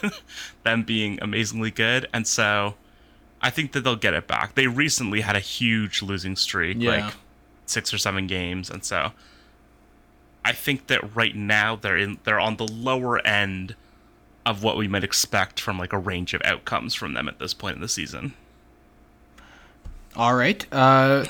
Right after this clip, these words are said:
Speaker 2: there we have it.
Speaker 1: <laughs>
Speaker 2: Pencil that one in, folks. Take that to the sports books. Tampa Bay Rays will hang on in the American League East. Next, we're going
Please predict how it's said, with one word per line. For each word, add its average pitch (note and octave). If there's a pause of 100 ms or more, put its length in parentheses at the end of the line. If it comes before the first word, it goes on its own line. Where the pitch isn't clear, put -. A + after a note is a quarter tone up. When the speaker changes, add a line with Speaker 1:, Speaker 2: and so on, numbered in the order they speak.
(100)
Speaker 2:
there F3+
we F3
have E3+
it. A#2+
Speaker 1:
<laughs> -
Speaker 2:
Pencil G#3+
that D#3+
one C#3+
in, C#3+
folks. C3
Take F3
that C#3
to C3+
the B2
sports B2
books. A#2+
Tampa E3
Bay C3+
Rays A#2+
will D#3
hang C#3
on B2
in B2
the B2+
American A#2+
League A#2+
East. B2 (120)
Next, D3+
we're C#3
going C#3